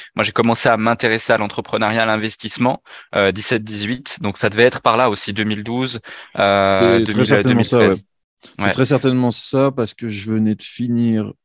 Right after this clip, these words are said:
Speaker 2: euh, ah oui, j'étais un, un, un cancre, entre guillemets, parce que j'étais le, le genre de mec à l'école qui, euh, ne bossait pas. J'ai fait, tu sais, un B E P,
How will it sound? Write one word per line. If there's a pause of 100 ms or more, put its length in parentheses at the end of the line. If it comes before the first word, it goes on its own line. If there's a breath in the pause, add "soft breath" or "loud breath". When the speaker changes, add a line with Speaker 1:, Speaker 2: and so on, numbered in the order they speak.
(140)
Speaker 2:
euh, (300 loud breath)
ah
oui,
j'étais
un, (380)
un,
un
cancre,
entre
guillemets,
parce
que
j'étais
le,
le
genre
de
mec
à
l'école
qui,
euh,
ne
bossait
pas. (260)
J'ai
fait,
tu
sais,
un
B
E
P,